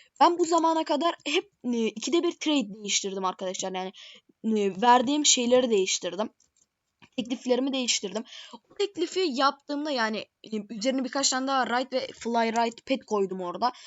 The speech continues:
E, onu koydum. Direkt ilk verdiğim adam direkt teklifimi kabul etti arkadaşlar. Yani o tam benim yaptığım teklifi benim yaptığım gibi bir adama verirseniz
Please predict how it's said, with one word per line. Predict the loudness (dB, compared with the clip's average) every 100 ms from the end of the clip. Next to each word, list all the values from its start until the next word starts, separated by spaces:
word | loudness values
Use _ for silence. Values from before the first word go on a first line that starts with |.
| -20 -20 -20 _ -2 2
E, | 2 0 -2 -6 -10 -20 _
onu | 2 2 2 -2 _
koydum. | 2 2 4 2 0 0
Direkt | 2 0 2 6
ilk | 6 4 6
verdiğim | 8 8 4 0
adam | 2 4 2 0 _ -2
direkt | -2 -4 _
teklifimi | -8 -4 -4
kabul | 2 2 2 0
etti | 0 -2
arkadaşlar. | -2 -4 -6 -4 -2
Yani | -4 -4 -12 -14 -6
o | -4
tam | 2 2 2
benim | 2
yaptığım | 4 4 2 -6
teklifi | -4 -6 -8 -4
benim | -2 0
yaptığım | 2 0 -2 -4 -2
gibi | -2
bir | 2 2
adama | 2 -2
verirseniz | -4 -6 -6 -6